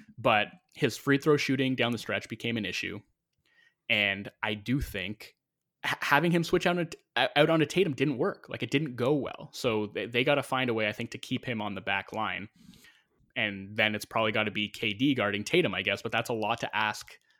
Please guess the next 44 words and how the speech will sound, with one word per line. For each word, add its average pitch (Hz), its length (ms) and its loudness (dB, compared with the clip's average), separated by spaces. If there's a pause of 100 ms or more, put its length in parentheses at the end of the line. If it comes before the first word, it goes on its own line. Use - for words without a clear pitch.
of 110 140 -8
K 120 180 0
D 160 220 0
given 131 260 2
the 127 100 0
load 120 260 2
he's 120 140 -6
carrying 110 320 -2
on 104 120 -2
offense 110 360 -2
and 107 80 -4
how 110 200 -2
hard 110 380 -2
Boston 101 420 -6
<laughs> 120 100 -4
made 143 80 2
it - 140 -4
for 101 220 -4
him 98 140 -8 (540)
in 127 140 0
that 104 220 0
game 92 220 -2
one. 85 220 -12
So 107 300 -4 (340)
that's 196 220 2
why 214 140 0
I'm 143 180 0
just, 160 160 -4
like, 151 200 -2 (320)
I, 95 100 -6 (100)
I 110 160 -4 (320)
talking 156 340 0
through 147 160 0
all 139 100 2
this 110 120 -4
stuff, - 220 -4
and 113 60 -6
it's 107 100 -6
like, 110 120 -4
man, 151 140 -2
it's 139 120 -4
just - 280 -6
so 151 260 -2
much 135 300 -10